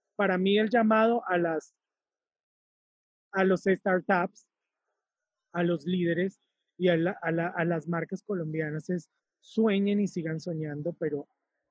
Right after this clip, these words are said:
tenemos que ser así. Tengas veintidós años y tomes decisión de tener una marca,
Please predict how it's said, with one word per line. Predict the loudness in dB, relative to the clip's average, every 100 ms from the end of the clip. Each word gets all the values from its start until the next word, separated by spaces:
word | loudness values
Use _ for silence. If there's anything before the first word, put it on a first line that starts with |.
| -4
tenemos | -2 0 0 0 -2
que | -2 -4
ser | -4
así. | -6 -8
Tengas | -6 -2 -2 -2
veintidós | -2 -4 -4 -6 -4
años | -6 -6 -10
y | -12
tomes | -12 -12 -14
decisión | -16 -18 -14 -12 -10
de | -10
tener | -8 -12
una | -12 -12
marca, | -8 -10 -8 -10